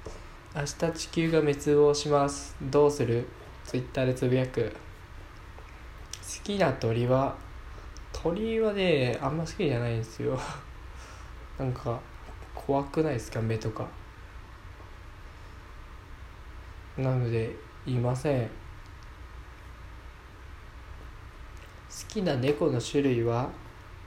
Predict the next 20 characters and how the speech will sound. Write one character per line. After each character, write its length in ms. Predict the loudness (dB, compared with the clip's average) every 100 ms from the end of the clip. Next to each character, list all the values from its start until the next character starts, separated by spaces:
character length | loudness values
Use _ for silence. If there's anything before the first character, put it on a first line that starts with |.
| -14 -14 -16 -8
黒 260 | 2 6 6
猫。 380 | 4 4 0 0 -10 -14 -14 -16 -16 -14 0
<clears throat> 60 | 8 8 8 4 -2 -10 -14 -14 -16 -16 -14 -14 -12 2
後 300 | 6 6 6
悔 180 | 4 4
っ 20 |
て 240 | 0 -6
す 160 | -4 2
る 140 | 4 6
の？ 240 | 4 2 -2 -14 -14 -14 -16 -16
す 220 | -12 0
る 200 | 2 4
よ。 360 | 6 6 6 0 -6 -14 -14 -14 -14 -16 -16 -16 -14 -14 -14 -14 -14 -2
ど 120 | 2
ん 80 | 4
な 100 | 2
性 220 | 2 2
格 280 | 2 0 2
な 120 | 2
の？ 260 | 4 2